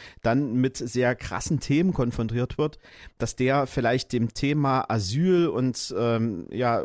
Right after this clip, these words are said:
Flucht und Vertreibung nicht mehr so offen gegenübersteht, wie vielleicht jemand, der an der Sozialarbeit unterwegs ist und das Thema dann von einer ganz weichen Seite, ähm, quasi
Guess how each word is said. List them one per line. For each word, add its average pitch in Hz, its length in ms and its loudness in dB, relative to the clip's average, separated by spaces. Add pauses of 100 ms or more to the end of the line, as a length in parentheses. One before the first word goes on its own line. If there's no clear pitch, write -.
(120)
Flucht - 280 -2
und 147 80 0
Vertreibung 143 560 0
nicht 139 220 -2
mehr 120 140 0
so 143 320 2
offen 127 340 -2 (240)
gegenübersteht, 135 720 0
wie 127 100 -2
vielleicht 127 380 -2
jemand, 143 380 0
der 120 80 2
an 120 80 0
der 113 60 -2
Sozialarbeit 143 720 -2
unterwegs 135 500 -4
ist - 260 -4
und 113 220 -2 (300)
das 113 120 -4
Thema 131 280 0
dann 117 160 0
von 113 180 -2
einer 110 60 0
ganz 110 320 -4
weichen 156 280 0
Seite, 110 520 0
ähm, 104 420 -2
quasi 101 540 -2